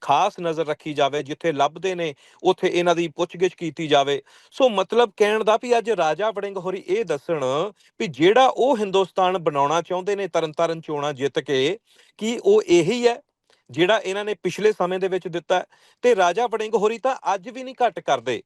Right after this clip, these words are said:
ਕਿਉਂਕਿ ਜਿਹੜੀ ਬੀਬੀ ਇੰਦਰਾ ਗਾਂਧੀ ਦੀ ਜਦੋਂ ਗੱਲ ਆ ਜਾਂਦੀ ਹੈ ਤੇ ਸਿੱਖਾਂ ਦੇ ਹਿਰਦੇ ਵਲੂੰਧਰੇ ਜਾਂਦੇ ਨੇ, ਕਿਉਂਕਿ ਬੀਬੀ ਦਾ ਸਿੱਧਾ ਸਾਦਾ ਜਿਹੜਾ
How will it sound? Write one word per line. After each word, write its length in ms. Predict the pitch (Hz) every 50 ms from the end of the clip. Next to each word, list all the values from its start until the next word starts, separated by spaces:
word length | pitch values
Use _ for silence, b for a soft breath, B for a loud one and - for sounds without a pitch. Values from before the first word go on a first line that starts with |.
| b b b b b b
ਕਿਉਂਕਿ 420 | - 196 208 - - 262 254 262
ਜਿਹੜੀ 300 | 196 170 208 208 226 262
ਬੀਬੀ 340 | 202 175 175 165 151 170 220
ਇੰਦਰਾ 380 | 214 175 175 156 147 175 202 214
ਗਾਂਧੀ 300 | 190 214 208 214 254 247
ਦੀ 100 | 226 226
ਜਦੋਂ 240 | 214 214 208 214 180
ਗੱਲ 260 | 156 147 156 160 165
ਆ 80 | 151
ਜਾਂਦੀ 300 | 147 156 160 165 170 196
ਹੈ 40 | 220
ਤੇ 120 | - 262 233
ਸਿੱਖਾਂ 380 | - - 175 - - 190 196
ਦੇ 120 | 202 226 185
ਹਿਰਦੇ 360 | 147 147 143 143 147 180 185
ਵਲੂੰਧਰੇ 460 | 160 156 156 190 240 233 277 254 233
ਜਾਂਦੇ 320 | 175 160 143 131 139 143
ਨੇ, 240 | 143 151 170 202 220 b b b b b
ਕਿਉਂਕਿ 240 | - 208 208 269 254
ਬੀਬੀ 400 | 180 180 190 185 165 196 220 220
ਦਾ 140 | 233 240 226
ਸਿੱਧਾ 320 | - - 214 240 269 254
ਸਾਦਾ 300 | - 226 202 185 208 202
ਜਿਹੜਾ 340 | 185 190 185 196 190 190